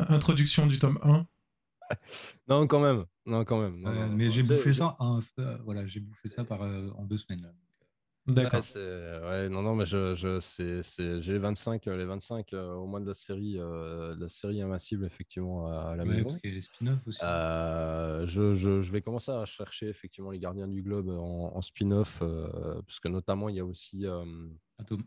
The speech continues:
Speaker 3: Eve.
Speaker 2: ouais, il y a Atom Eve aussi, un des
Speaker 3: Vite,
Speaker 2: persos.
Speaker 3: ouais.
Speaker 2: Euh, il y a, euh, Wolf, euh, Wolfman, je crois, en tout
Speaker 3: Il y a
Speaker 2: cas.
Speaker 3: Wolfman,
Speaker 2: Ouais.
Speaker 3: exact. Euh, il y a Brit, du coup, que j'aime beaucoup,
Speaker 2: Brit aussi, ouais,
Speaker 3: qui est
Speaker 2: ouais,
Speaker 3: très,
Speaker 2: ouais,
Speaker 3: très
Speaker 2: tout à
Speaker 3: chouette,
Speaker 2: fait.
Speaker 3: pour le coup.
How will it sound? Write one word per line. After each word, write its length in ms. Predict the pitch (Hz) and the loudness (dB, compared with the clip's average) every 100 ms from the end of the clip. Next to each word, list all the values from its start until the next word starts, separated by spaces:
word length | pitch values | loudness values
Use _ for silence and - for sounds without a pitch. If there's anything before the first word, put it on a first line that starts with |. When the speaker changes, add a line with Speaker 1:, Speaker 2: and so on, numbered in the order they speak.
| - | -2
Speaker 3:
Eve. 420 | 120 123 131 - _ _ | 0 2 -2 -8 _ _
Speaker 2:
ouais, 380 | - 90 92 95 | -10 -6 -2 -2
il 40 | 85 | -2
y 40 | |
a 360 | 82 85 82 78 | -4 -4 -6 -10
Atom 280 | 95 101 98 | -12 -10 -8
Eve 180 | 98 92 | -8 -8
aussi, 340 | 90 - - 95 | -12 -14 -12 -10
un 120 | 90 | -10
des 120 | 95 | -4
Speaker 3:
Vite, 360 | 98 113 127 104 | 0 2 0 2
Speaker 2:
persos. 80 | 110 | 2
Speaker 3:
ouais. 260 | 104 104 98 _ - - _ - | 2 -2 -8 _ -20 -20 _ 0
Speaker 2:
Euh, 440 | 87 87 82 82 85 | 4 4 4 4 2
il 60 | |
y 60 | 90 | 2
a, 140 | 90 | 2
euh, 300 | 87 87 87 | 2 2 2
Wolf, 400 | 85 95 92 - | 2 0 0 -4
euh, 240 | 95 95 90 | -6 -4 -6
Wolfman, 580 | 92 - 104 107 101 | -10 -10 -10 -10 -10
je 100 | 90 | -12
crois, 140 | - 95 | -16 -16
en 60 | |
tout 80 | - | -2
Speaker 3:
Il 80 | 170 | 0
y 40 | |
a 60 | 160 | 0
Speaker 2:
cas. 60 | - | 2
Speaker 3:
Wolfman, 600 | 180 131 131 - 131 135 127 | 4 6 4 4 8 8 6
Speaker 2:
Ouais. 80 | - | 4
Speaker 3:
exact. 300 | 127 131 127 | 2 0 2
Euh, 140 | 117 | 4
il 60 | 110 | 4
y 40 | |
a 160 | 113 110 | 4 4
Brit, 260 | 107 123 131 139 | 4 4 2 0
du 120 | 117 | 0
coup, 140 | 147 | 2
que 80 | 139 | 2
j'aime 160 | 117 107 | 4 2
beaucoup, 460 | 113 - 127 160 | 0 0 2 2
Speaker 2:
Brit 120 | 151 131 | 0 -2
aussi, 340 | 131 - 117 120 | -8 -8 -4 -2
ouais, 180 | 104 101 | 0 0
Speaker 3:
qui 80 | 98 | 0
est 20 | |
Speaker 2:
ouais, 20 | |
Speaker 3:
très, 180 | 104 147 | 0 0
Speaker 2:
ouais, 0 | |
Speaker 3:
très 160 | 139 | 2
Speaker 2:
tout 0 | |
à 60 | 131 | 2
Speaker 3:
chouette, 240 | 127 131 | 4 2
Speaker 2:
fait. 20 | - | 0
Speaker 3:
pour 120 | 117 | -4
le 60 | |
coup. 360 | - 120 120 | -2 -2 0